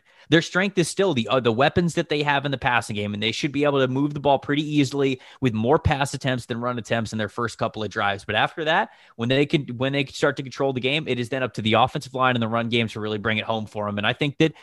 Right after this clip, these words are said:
this could easily be another Ronald Jones one hundred yard game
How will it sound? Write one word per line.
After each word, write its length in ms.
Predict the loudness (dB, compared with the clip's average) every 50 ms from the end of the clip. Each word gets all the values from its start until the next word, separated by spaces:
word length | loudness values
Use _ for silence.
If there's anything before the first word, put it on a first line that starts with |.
| -20 -20 -6 2
this 180 | 4 4 4 6
could 200 | 6 4 4 6
easily 400 | 4 4 4 4 4 2 0 2
be 200 | 4 4 4 4
another 460 | 4 2 0 0 0 0 0 -2 -4 _ _ _ _ 2
Ronald 340 | 4 4 6 6 4 2
Jones 360 | 2 0 0 0 0 -4 -4 -4
one 180 | -4 -2 -2
hundred 340 | -2 0 -2 -2 -2 -2 0
yard 280 | 2 2 2 2 2 2
game 360 | 2 2 2 0 -2 -2